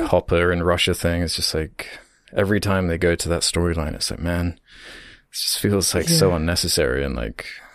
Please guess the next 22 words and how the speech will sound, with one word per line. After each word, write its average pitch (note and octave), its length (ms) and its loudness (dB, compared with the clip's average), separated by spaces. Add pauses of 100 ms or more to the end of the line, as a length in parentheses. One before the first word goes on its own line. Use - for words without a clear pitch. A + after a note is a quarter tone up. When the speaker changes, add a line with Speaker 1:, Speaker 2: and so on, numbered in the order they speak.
(280)
Speaker 2:
wasting F2+ 300 0
my C#2+ 80 -2
time. C2 560 -4 (320)
But G#2+ 80 4
then, A2 160 4
I, - 60 6
Speaker 1:
Yeah. C3+ 120 -2
Speaker 2:
like, G3+ 200 4
the, G2+ 260 2 (160)
the, A2+ 60 -6
the A2+ 100 4
villain G#2+ 400 4
I F2+ 80 4
way F2+ 200 4
prefer D#2 680 0
over D#2+ 180 -2
the D2 100 -2
previous C2 400 -2
seasons. A1+ 540 -2
Like, C#2+ 280 -6
that G2+ 140 -4
was, - 280 2